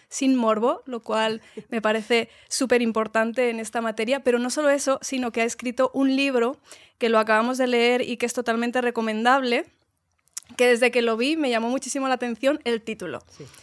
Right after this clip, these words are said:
Speaker 1: Eh, porque de hecho soy madre de adolescentes y digo, "Uf, esto lo tengo que leer, esto lo tengo que leer", porque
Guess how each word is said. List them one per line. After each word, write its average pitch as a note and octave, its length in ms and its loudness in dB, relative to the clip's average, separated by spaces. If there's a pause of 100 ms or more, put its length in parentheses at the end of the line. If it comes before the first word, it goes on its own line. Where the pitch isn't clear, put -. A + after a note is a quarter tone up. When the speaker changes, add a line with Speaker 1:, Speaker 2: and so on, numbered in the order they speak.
(380)
Speaker 1:
Eh, G3+ 460 2
porque A3 260 -2
de G#3+ 60 0
hecho G#3+ 160 -2
soy A#3 160 -2
madre A3 300 0
de A3+ 40 4
adolescentes C#4 960 0 (120)
y A#3 120 -4
digo, G#3 320 -4
"Uf, - 460 -10 (100)
esto A3+ 240 -10
lo A3 100 -8
tengo G#3+ 200 -6
que A3 100 -4
leer, A3 340 -2
esto A#3+ 300 -4
lo A3+ 140 -4
tengo A3+ 200 -6
que A3+ 120 -6
leer", A#3+ 240 -2
porque G#3 440 -4